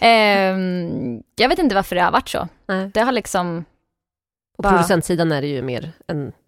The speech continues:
Speaker 1: Ja, på producent-,
Speaker 2: dominans
Speaker 1: tyvärr är det ju
Speaker 2: kanske.
Speaker 1: lite
Speaker 2: Mm,
Speaker 1: så.
Speaker 2: precis.
Speaker 1: Att det är typ de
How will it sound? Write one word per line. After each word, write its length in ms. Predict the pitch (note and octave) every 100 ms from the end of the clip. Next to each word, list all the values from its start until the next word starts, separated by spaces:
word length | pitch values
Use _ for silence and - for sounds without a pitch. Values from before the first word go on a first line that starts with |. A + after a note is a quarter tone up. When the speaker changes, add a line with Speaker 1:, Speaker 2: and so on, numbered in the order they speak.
| - -
Speaker 1:
Ja, 60 | -
på 100 | B3+
producent-, 140 | C4+
Speaker 2:
dominans 480 | F#3+ E3+ E3 D3+ -
Speaker 1:
tyvärr 340 | B3+ A#3+ C#4+ C4
är 220 | G3+ G3
det 60 | A#3+
ju 100 | A#3
Speaker 2:
kanske. 80 |
Speaker 1:
lite 120 | G#3 E3+
Speaker 2:
Mm, 100 | E3
Speaker 1:
så. 180 | - -
Speaker 2:
precis. 140 | - -
Speaker 1:
Att 180 | - - -
det 80 | G3+
är 60 |
typ 220 | F#3+ G3
de 120 | -